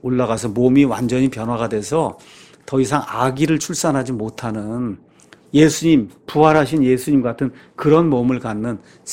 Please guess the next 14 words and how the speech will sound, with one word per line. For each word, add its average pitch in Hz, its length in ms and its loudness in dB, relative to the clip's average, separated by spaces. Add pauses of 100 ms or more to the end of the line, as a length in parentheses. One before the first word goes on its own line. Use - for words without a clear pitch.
(120)
예, 120 140 -4
그런 151 320 4
사람들이 127 500 0
되는 117 240 -6
거고, 107 480 -4 (380)
이 131 140 -2
천년왕국에 175 720 2
사는 123 280 -4
사람들은 113 580 -6
육신을 165 520 -4
가지고 135 340 -2
그 127 120 -6
안에 131 200 -2
들어가서 127 720 -4